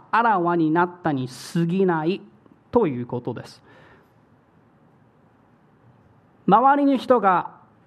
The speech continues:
私たちにその言葉を言わせたんじゃありません。その言葉、その思いはあなたのうちに、私たちのうちにもうすでに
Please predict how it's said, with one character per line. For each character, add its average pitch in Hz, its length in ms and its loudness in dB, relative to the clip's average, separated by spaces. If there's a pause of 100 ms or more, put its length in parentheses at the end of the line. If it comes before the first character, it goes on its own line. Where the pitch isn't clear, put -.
(140)
私 202 300 2
た 185 100 0
ち - 100 -2
に 156 120 2
そ 190 100 0
の 180 140 4
言 175 240 -2
葉 170 100 2
を - 100 0
言 151 120 0
わ 160 160 2
せ 160 160 0
た 156 160 0
ん 147 100 0
じ 139 80 -4
ゃ 135 40 -2
あ 139 60 -6
り 139 80 -10
ま 135 140 -8
せ 131 140 -6
ん。 113 160 -8
そ - 180 0
の 170 140 2
言 165 360 -6
葉、 143 120 -4
そ - 180 -2
の 170 220 -2
思 160 240 0
い 151 40 -4
は 139 200 -8
あ 156 80 -2
な 165 120 2
た 165 140 -4
の 143 120 -2
う 143 40 -6
ち 147 100 -12
に、 160 80 -2
私 147 340 -4
た 156 100 -8
ち - 100 -6
の 139 100 -4
う 139 60 -8
ち - 160 -14
に 139 80 -2
も 147 220 -2
う 123 40 -10
す - 220 -6
で 160 140 2
に 170 100 0